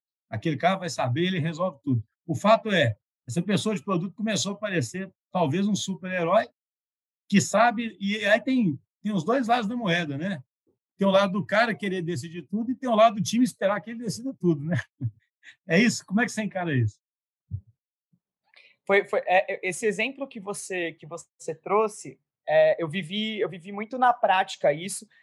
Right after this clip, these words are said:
Speaker 2: e é uma coisa que eu tento fazer em praticamente oitenta por cento do tempo do meu, do, do meu dia. É, você até, só trazendo um gancho com o que você comentou, é, ainda também existe um, o, co-, como pessoa de produto,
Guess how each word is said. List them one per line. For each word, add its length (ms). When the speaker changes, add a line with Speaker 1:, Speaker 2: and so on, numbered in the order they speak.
Speaker 2:
e 80
é 40
uma 180
coisa 200
que 60
eu 60
tento 240
fazer 440
em 320
praticamente 880
oitenta 680
por 180
cento 280
do 120
tempo 420
do 160
meu, 460
do, 320
do 140
meu 200
dia. 320
É, 260
você 200
até, 260
só 180
trazendo 340
um 60
gancho 200
com 80
o 40
que 100
você 300
comentou, 640
é, 400
ainda 280
também 420
existe 380
um, 320
o, 220
co-, 200
como 240
pessoa 340
de 100
produto, 640